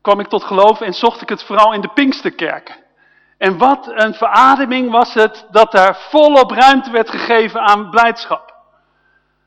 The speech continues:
Maar toen kwam ik erachter dat ook in die kerk, in die Pinksterkerk, dat er eigenlijk heel beperkt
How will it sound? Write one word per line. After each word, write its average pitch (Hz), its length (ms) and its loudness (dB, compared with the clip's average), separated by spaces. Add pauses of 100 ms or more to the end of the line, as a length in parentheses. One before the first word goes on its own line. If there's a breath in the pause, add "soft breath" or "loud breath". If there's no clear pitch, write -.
Maar 196 140 -4
toen 311 200 4
kwam 285 200 2
ik - 120 -6
erachter 240 440 0
dat 214 200 0
ook 302 280 0
in 226 240 -8
die 269 200 0
kerk, 185 320 -2
in 208 80 -8
die 220 80 -8
Pinksterkerk, 269 680 -4
dat 214 160 -2
er 220 60 -4
eigenlijk 226 320 0
heel 269 300 0
beperkt 247 760 -2